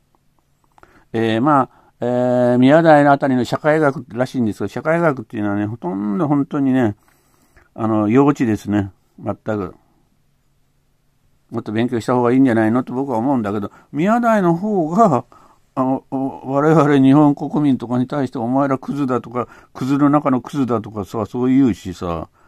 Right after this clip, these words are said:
そして、「日本国-、国-、国家はク-、クソ国家だ」とか言うでしょ？え？日本国家が今落ち-、ちょっと落ちぶれたからってね、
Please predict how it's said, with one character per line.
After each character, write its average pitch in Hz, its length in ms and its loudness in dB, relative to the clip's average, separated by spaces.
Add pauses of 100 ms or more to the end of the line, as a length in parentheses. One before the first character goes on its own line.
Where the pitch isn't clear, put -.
(100)
そ 139 140 -4
し 123 60 -6
て、 117 160 -6 (180)
「日 123 100 -4
本 143 160 2
国-、 156 300 -4
国-、 - 260 -20
国 160 220 -2
家 117 180 -6
は 110 180 2
ク-、 - 220 -12
ク - 80 -16
ソ 165 120 -2
国 170 220 -6
家 113 140 -4
だ」 90 140 0
と 95 80 -6
か 95 80 -2
言 95 160 -2
う 92 40 -4
で 92 80 -4
し - 100 -8
ょ？ 277 220 -4 (800)
え？ 113 380 -6 (300)
日 127 100 0
本 202 180 0
国 226 180 -6
家 147 80 -12
が 131 100 0
今 180 200 2
落 127 260 -2
ち-、 - 40 -18
ち - 100 -8
ょ 190 60 -2
っ 180 40 -10
と 156 120 -4
落 127 120 -2
ち 180 80 -4
ぶ 196 80 -2
れ 202 120 2
た 190 140 -2
か 185 120 0
ら 151 100 0
っ 123 40 -4
て 104 200 -10
ね、 101 300 -4